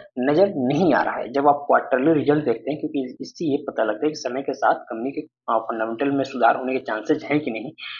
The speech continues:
तो देखिए sales देखेंगे तो पिछले कुछ quarter में कंपनी के जो, अ, सेल्स हुए, सेल-,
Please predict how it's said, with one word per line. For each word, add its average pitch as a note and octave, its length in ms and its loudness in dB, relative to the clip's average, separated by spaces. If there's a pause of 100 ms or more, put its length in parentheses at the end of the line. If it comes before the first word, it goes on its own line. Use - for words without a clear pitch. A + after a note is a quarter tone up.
(120)
तो C#3+ 80 0
देखिए B2+ 280 -4
sales D#3+ 340 0
देखेंगे B2 400 -4 (400)
तो B2+ 120 -18
पिछले C3+ 260 0
कुछ E3+ 200 -2
quarter A#2 340 2
में F3 100 0
कंपनी B2+ 320 -2
के C3+ 220 0
जो, A#2 280 0
अ, A2+ 40 4
सेल्स C#3 400 -2
हुए, A#2 120 0
सेल-, C3+ 240 -4